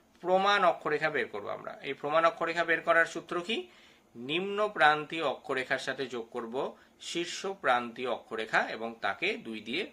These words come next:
ভাগ করব। তাহলে দেখো, আমরা অক্ষরেখার মধ্যে নিম্ন প্রান্তীয় অক্ষরেখা কোনটা পেয়েছি? পঁয়ত্রিশ ডিগ্রি, মানে যেটা সব থেকে ছোট সেটাই, যেটা দিয়ে শুরু হচ্ছে। এবং শীর্ষ প্রান্তীয় কোনটা পেয়েছি? পঁচাত্তর ডিগ্রি উত্তর।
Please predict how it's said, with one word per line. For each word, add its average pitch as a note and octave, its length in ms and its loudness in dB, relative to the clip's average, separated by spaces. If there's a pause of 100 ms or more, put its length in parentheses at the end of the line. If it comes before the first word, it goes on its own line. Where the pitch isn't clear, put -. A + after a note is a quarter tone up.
ভাগ A2 260 -8
করব। - 260 -18 (500)
তাহলে E3 200 6
দেখো, E3+ 220 4
আমরা E3+ 260 6
অক্ষরেখার E3 480 2
মধ্যে D3 320 -2
নিম্ন D#3 460 -4
প্রান্তীয় D#3+ 460 0
অক্ষরেখা D#3 420 -4
কোনটা D#3+ 240 -4
পেয়েছি? E3+ 480 -4 (380)
পঁয়ত্রিশ C#3+ 540 0
ডিগ্রি, A2 240 -6
মানে C#3 220 0
যেটা D3 200 0
সব D#3 220 -2
থেকে D3+ 180 -2
ছোট D3+ 200 -6
সেটাই, D3 460 -2 (400)
যেটা C#3+ 180 0
দিয়ে D3 140 -2
শুরু D3 240 -8
হচ্ছে। D3 340 -8 (360)
এবং F#3 240 2
শীর্ষ F3 360 -2
প্রান্তীয় F3 440 2
কোনটা E3+ 260 0
পেয়েছি? F3 400 0
পঁচাত্তর D3 520 -4
ডিগ্রি C3+ 300 -6
উত্তর। - 300 -8